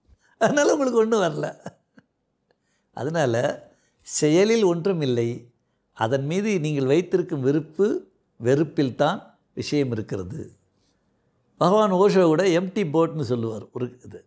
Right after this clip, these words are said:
வெற்றுப்படகு தமிழ்ல சொன்னான். ஒருத்தன் குளிச்சிட்டு இருந்தான்,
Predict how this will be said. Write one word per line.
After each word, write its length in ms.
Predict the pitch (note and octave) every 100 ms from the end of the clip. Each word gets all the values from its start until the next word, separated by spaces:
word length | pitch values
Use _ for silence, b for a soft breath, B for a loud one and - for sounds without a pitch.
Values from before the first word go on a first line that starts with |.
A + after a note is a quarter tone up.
| C3
வெற்றுப்படகு 840 | C#3+ F#3+ - C#3+ A#2 F#2 G2+ A2 - _ _ _ -
தமிழ்ல 260 | C3 B2+
சொன்னான். 460 | G#2+ G#2+ G2+ G#2 - _ _ _ _ _ _ _ _ b b
ஒருத்தன் 300 | - A#2+ F#3
குளிச்சிட்டு 340 | F#3 F#3+ G3+ D3+
இருந்தான், 320 | C3 A#2 A2